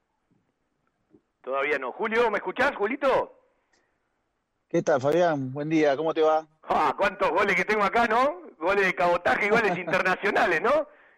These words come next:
Speaker 1: Si buscan delantero, muchachos, acá tienen. ¿Se animan a jugar un ratito?
Speaker 2: Qué grande gringo, qué grande gringo. La verdad que hacía rato que no lo escuchaba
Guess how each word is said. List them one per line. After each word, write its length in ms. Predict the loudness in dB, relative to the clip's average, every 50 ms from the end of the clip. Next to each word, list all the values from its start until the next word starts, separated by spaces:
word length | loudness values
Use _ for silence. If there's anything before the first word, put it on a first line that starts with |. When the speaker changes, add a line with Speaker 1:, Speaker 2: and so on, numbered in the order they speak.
| _ _ _ -6
Speaker 1:
Si 80 | -4 -2
buscan 340 | 0 0 0 0 0 0 2
delantero, 440 | 2 2 2 2 0 0 0 0 2
muchachos, 380 | 0 0 -2 -2 -2 0 0
acá 160 | 0 0 0
tienen. 560 | 0 2 2 2 2 0 0 -2 -4 -6 -8 -4
¿Se 80 | -2 -2
animan 280 | 0 0 0 0 0
a 20 | 2
jugar 180 | 2 2 2
un 100 | 2 2
ratito? 500 | 0 0 -2 -2 -2 0 2 2 2 0 -4 -12 _ -20 -20 _ _ _ _ _ _ _ _ _ _ _ _ _ _ _ _ _ -4
Speaker 2:
Qué 160 | -2 0 2
grande 380 | 2 2 0 0 -2 -2 -4 -2
gringo, 520 | -2 -4 -2 -4 -4 -4 -6 -8 -10 -10
qué 120 | -8 -8 -8
grande 320 | -6 -6 -6 -6 -6 -6
gringo. 300 | -6 -6 -8 -10 -8 -6
La 80 | -4 -4
verdad 160 | -2 -4 -4
que 260 | -6 -6 -4 -4 -2
hacía 280 | -4 -4 -4 -6 -6 -6
rato 220 | -4 -4 -6 -6
que 60 | -6 -6
no 80 | -4
lo 80 | -4 -6
escuchaba 640 | -6 -6 -8 -12 -8 -6 -6 -4 -4 -6 -8 -10 -12